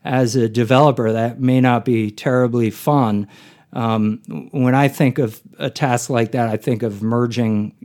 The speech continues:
y-, you know, having merge conflicts in Git.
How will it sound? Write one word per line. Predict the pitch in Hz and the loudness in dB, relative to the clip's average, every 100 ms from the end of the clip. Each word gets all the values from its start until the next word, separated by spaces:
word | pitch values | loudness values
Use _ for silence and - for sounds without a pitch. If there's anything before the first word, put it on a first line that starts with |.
| - _ | -20 _
y-, | 143 | -10
you | 131 135 117 | -8 -2 -2
know, | 107 | 0
having | 135 127 120 123 - | 0 2 2 -2 -2
merge | 160 135 143 131 | 2 6 6 4
conflicts | 143 127 - 123 - | 0 0 0 -4 -4
in | 117 104 | -6 -4
Git. | 107 117 101 | 0 -2 -2